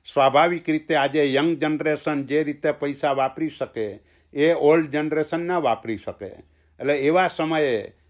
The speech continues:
સુકૃત કરવા માટે પણ માતા પિતા પાસે કરાવડાવે કે જેથી કરીને એ માતા પિતાને પણ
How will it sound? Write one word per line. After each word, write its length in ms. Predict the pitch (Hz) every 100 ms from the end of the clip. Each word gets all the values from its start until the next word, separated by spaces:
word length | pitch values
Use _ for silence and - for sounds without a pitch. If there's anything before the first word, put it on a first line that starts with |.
| - -
સુકૃત 420 | 151 - 190 190
કરવા 340 | - 160 160
માટે 340 | 156 143 - 147
પણ 380 | 147 143 123 113 _ -
માતા 360 | 117 143 175 160
પિતા 380 | 151 147 156
પાસે 500 | 147 - 135 - 180
કરાવડાવે 600 | 175 139 131 123 107 90 - - _ _ _ -
કે 120 | 139
જેથી 380 | 120 143 143 170
કરીને 680 | 165 143 151 147 127 107 - _
એ 300 | 143 156 180 185 - -
માતા 360 | 123 143 175 160
પિતાને 500 | 156 151 151 151 147
પણ 320 | - 147